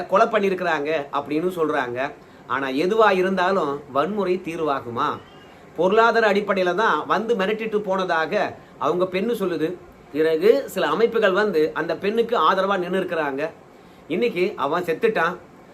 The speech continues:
அந்த குடும்பத்தினரை பொறுத்த வரைக்கும், "என் பையன் செத்துட்டான்பா, எங்க பையனுடைய உடலை கொடுங்க, நாங்க கொண்டு போறோம்" அப்படின்னு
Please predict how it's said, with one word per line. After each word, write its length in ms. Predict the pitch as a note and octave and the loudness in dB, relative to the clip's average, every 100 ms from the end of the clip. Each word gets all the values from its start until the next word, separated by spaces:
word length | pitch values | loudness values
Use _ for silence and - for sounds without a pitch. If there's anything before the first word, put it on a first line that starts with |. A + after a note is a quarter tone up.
| - - | -18 -6
அந்த 200 | F3+ F3 | -4 -2
குடும்பத்தினரை 520 | G3 A#3+ A#3+ A3 G3 | 0 2 2 2 0
பொறுத்த 220 | - G#3 G3 | 0 0 0
வரைக்கும், 320 | F3+ G#3 D#3+ - | 0 -2 -4 -4
"என் 180 | D3 D#3 | -4 0
பையன் 200 | F#3 G#3+ | 0 0
செத்துட்டான்பா, 500 | G3+ F#3+ F3+ E3 E3+ D#3 A#2 - - | -2 0 -2 0 0 -2 -4 -16 -8
எங்க 160 | D3 D3+ | -4 -2
பையனுடைய 400 | F3 G#3+ G3 F#3 | 0 2 2 0
உடலை 200 | F3 G#3 F#3 | 2 2 2
கொடுங்க, 300 | F3+ D3+ D3+ C#3+ - - | 0 -2 -2 -4 -12 -8
நாங்க 220 | C#3 F#3+ G3 | -2 2 2
கொண்டு 240 | G3+ A#3 G#3+ | 4 2 2
போறோம்" 360 | F#3 F3 D3+ - C3+ | 2 2 0 -2 0
அப்படின்னு 500 | D#3 - E3+ G#3 | 0 0 0 2